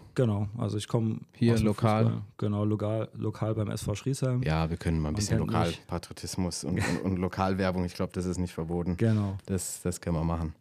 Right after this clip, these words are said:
Speaker 2: Sehr stark.
Speaker 1: Und die aktive Karriere ist schon ein paar Jahre vorbei.
Speaker 2: Mhm.
Speaker 1: Ähm, und die Trainerkarriere hat tatsächlich jetzt im September zweitausenddreiundzwanzig angefangen.
Speaker 2: Mhm. Ja, geil.
Speaker 1: Ja, da trainiere ich jetzt die vier bis sechsjährigen.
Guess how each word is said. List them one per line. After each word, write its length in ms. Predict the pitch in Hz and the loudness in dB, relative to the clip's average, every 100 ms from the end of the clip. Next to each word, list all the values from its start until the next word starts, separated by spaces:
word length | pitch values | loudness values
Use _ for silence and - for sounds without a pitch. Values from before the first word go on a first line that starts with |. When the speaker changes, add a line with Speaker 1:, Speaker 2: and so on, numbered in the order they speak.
| _ - | _ -6
Speaker 2:
Sehr 240 | - 90 | 2 2
stark. 260 | - 87 98 | 2 0 0
Speaker 1:
Und 260 | 101 95 | -2 0
die 380 | 107 104 104 101 - | 0 0 0 -2 -2
aktive 460 | 123 120 123 110 | -4 -2 -2 -2
Karriere 400 | 104 110 110 113 107 | -4 -4 -2 -2 -4
ist 100 | - | -4
schon 380 | 110 107 101 101 _ _ _ | -2 -2 -4 -8 _ _ _
ein 60 | 110 | 2
paar 180 | - 120 | 2 4
Jahre 280 | 123 123 117 | 2 0 0
vorbei. 500 | 120 107 120 127 127 | -2 0 0 0 2
Speaker 2:
Mhm. 260 | 101 98 90 | 4 4 4
Speaker 1:
Ähm, 300 | 95 107 107 | 4 2 0
und 220 | 101 98 | -4 -4
die 240 | 104 101 98 | -2 -2 -4
Trainerkarriere 720 | - 113 113 - 101 101 104 | -2 0 0 0 -4 -2 -4
hat 140 | 98 - | -4 -6
tatsächlich 400 | 101 101 95 95 | -6 -4 -4 -6
jetzt 180 | 95 | -6
im 180 | 98 101 | -4 -4
September 440 | 92 101 113 113 110 | -2 -2 0 0 -2
zweitausenddreiundzwanzig 800 | - 107 101 107 104 104 101 101 | -2 -4 -2 -2 -2 -4 -4 -2
angefangen. 560 | 120 127 92 92 110 - - | 2 4 4 2 0 -4 2
Speaker 2:
Mhm. 60 | |
Ja, 100 | 92 | 2
geil. 280 | 95 92 92 87 | 4 2 2 0
Speaker 1:
Ja, 120 | 101 | -4
da 100 | 101 | -4
trainiere 300 | - 104 104 | -6 -4 -2
ich 60 | 101 | -4
jetzt 180 | 101 107 | -6 -6
die 40 | |
vier 160 | - 104 | -4 -2
bis 140 | 101 | -2
sechsjährigen. 840 | 113 110 113 107 104 104 107 104 | -4 -4 -2 -2 -2 -4 -4 -6